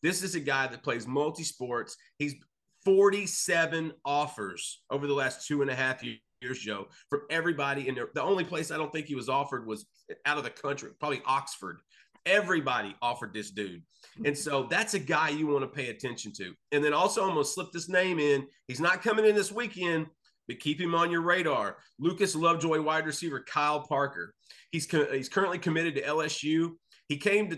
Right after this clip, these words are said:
he's visited Texas many times. He was offered during their, their junior day in late January, early February. You and I were there covering it. Um,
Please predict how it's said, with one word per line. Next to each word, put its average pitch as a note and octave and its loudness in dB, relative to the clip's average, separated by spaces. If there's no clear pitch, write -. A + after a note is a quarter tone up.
he's D#3+ -4
visited F3 0
Texas C#3+ -2
many E3 0
times. E3 2
He E3 -4
was C#3 -6
offered D#3 -2
during D#3 2
their, B2+ 2
their A2+ -2
junior D#3+ 0
day B2 -2
in B2 -4
late D#3 0
January, D3+ 2
early D#3 2
February. C#3 -2
You D3+ -4
and D#3 -2
I D#3 -2
were D3+ 2
there C#3 2
covering D3+ -2
it. B2 -6
Um, C3 2